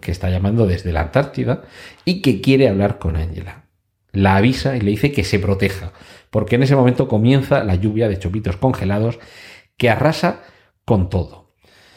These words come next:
Hay un, un momento en el que vemos como la madre de Trier, el clon hija barra madre de Trier, se queda refugiada ahí en esa cabina, mientras que Angela coge una tapa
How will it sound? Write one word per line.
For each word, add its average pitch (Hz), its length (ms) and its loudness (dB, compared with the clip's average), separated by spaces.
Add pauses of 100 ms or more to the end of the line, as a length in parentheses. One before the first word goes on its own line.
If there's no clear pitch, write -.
(320)
Hay 151 220 4
un, 156 420 4
un 143 140 4
momento 147 340 4
en 127 100 2
el 107 100 2
que 107 100 -2
vemos 123 280 2
como 107 1000 0
la 98 200 0
madre 117 320 2
de 110 140 2
Trier, 117 440 -2 (720)
el 117 200 -14
clon 110 400 2
hija 117 300 -2
barra 107 280 0
madre 110 300 0
de 101 120 -2
Trier, 113 300 2
se 92 300 -2
queda 113 240 2
refugiada 107 460 0
ahí 113 100 2
en 104 80 2
esa 101 180 0
cabina, 147 460 2
mientras 123 340 2
que 110 120 0
Angela 120 320 4
coge 113 200 -4
una 104 180 2
tapa 117 360 2